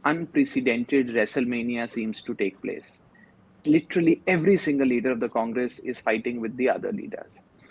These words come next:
And, uh, you know, all hell has broke loose in Congress. Congress is in no position to even run a successful campaign, forget win the election. However, uh,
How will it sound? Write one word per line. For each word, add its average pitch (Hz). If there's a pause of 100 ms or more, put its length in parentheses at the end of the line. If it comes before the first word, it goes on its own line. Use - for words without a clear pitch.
(260)
And, 127
uh, 120
you 131
know, 127
all 147
hell 131
has 127
broke 123
loose 120
in 120
Congress. 113
Congress 123 (360)
is 135
in 147
no 165
position 147
to 147
even 139
run 123
a 151
successful 127
campaign, 113
forget 139
win 117
the 113
election. - (640)
However, 131 (760)
uh, 127